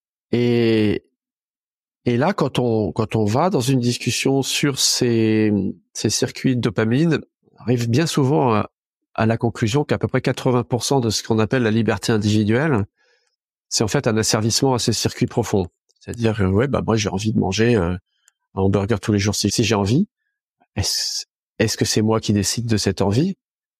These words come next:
Ou est-ce que c'est ces mécanismes de sélection naturelle qui ont œuvré, euh, depuis nos ancêtres, euh, dont on parlait tout à l'heure, il y a trois millions d'années, qui avaient besoin d'un, de ça pour survivre ?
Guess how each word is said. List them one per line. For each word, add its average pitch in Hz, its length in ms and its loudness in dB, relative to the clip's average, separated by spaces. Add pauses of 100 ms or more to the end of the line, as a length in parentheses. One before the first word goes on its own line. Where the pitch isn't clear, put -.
(160)
Ou 123 120 2
est-ce 117 120 -2
que 120 80 0
c'est - 140 -4
ces - 160 0
mécanismes 113 580 0
de 101 100 0
sélection 107 460 0
naturelle 107 480 0
qui - 140 -8
ont 104 120 2
œuvré, 101 340 2
euh, 127 200 0
depuis 101 320 -2
nos 98 200 2
ancêtres, 113 420 -2
euh, 98 280 2 (840)
dont 101 140 0
on 104 60 2
parlait 101 240 0
tout - 180 -6
à 98 60 2
l'heure, 110 140 2
il 135 40 2
y 113 40 2
a 98 40 0
trois - 180 -2
millions 104 200 2
d'années, 92 280 0
qui 120 100 -2
avaient 98 160 0
besoin 107 420 2
d'un, 92 340 2 (400)
de 101 60 0
ça - 160 0
pour 95 160 -2
survivre ? 110 540 -2